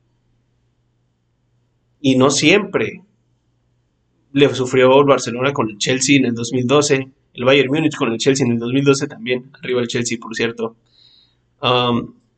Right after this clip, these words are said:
pero a eso es a lo que voy. Entonces, eh, eh, en todo el mundo las, las eliminatorias, eliminatorias se vuelven complicadas.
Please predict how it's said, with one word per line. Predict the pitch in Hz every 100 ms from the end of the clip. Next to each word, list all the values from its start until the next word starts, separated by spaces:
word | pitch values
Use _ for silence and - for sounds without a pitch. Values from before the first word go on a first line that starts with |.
| _ _ _ _ _ _ _ _
pero | 143 135
a | 131
eso | 135 165
es |
a | 143
lo | 120
que | 127
voy. | 147 135
Entonces, | 127 185 185 -
eh, | 156 156 -
eh, | 165 -
en | 170
todo | 165 214
el | 190
mundo | 190 202 196
las, | 135 131 131
las | 139 143
eliminatorias, | 139 131 139 - -
eliminatorias | 147 135 131 123 151 160 156
se |
vuelven | 127 127 147 139
complicadas. | 113 - - - - - -